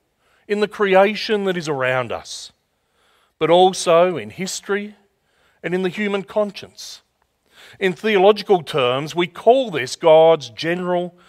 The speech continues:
revelation. But then we went on and asked, can we really know God? And here we moved on to what we call his special revelation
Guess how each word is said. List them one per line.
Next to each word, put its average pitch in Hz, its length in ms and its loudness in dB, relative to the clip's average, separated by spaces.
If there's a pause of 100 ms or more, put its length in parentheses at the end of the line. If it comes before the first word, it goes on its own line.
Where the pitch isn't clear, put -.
(180)
revelation. 113 720 -6 (1600)
But 143 160 -2
then 151 400 -2
we 135 140 -4
went 139 220 0
on 123 200 0
and 120 100 -4
asked, 127 440 -2 (180)
can 202 300 0
we 202 160 -4
really 170 380 -4
know 131 360 -6
God? 95 380 -12 (1000)
And 175 200 0
here 202 320 2
we 214 160 0
moved 185 340 0
on 156 280 4
to 147 340 -2
what 190 180 2
we 190 100 0
call 190 280 4
his 190 180 -2
special 233 460 -2
revelation 135 680 0